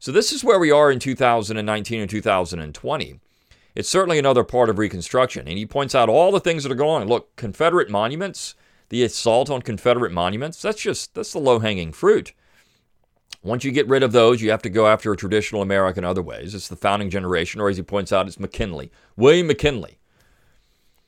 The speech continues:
or Christopher Columbus, or Teddy Roosevelt.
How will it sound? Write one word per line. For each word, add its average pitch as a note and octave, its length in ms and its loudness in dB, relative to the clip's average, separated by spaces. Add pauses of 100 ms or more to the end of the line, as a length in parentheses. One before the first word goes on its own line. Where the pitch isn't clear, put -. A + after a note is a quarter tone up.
(140)
or C3+ 320 8
Christopher B2+ 400 0
Columbus, E2+ 640 -4 (300)
or C3+ 240 8
Teddy C#3+ 280 2
Roosevelt. F2+ 640 2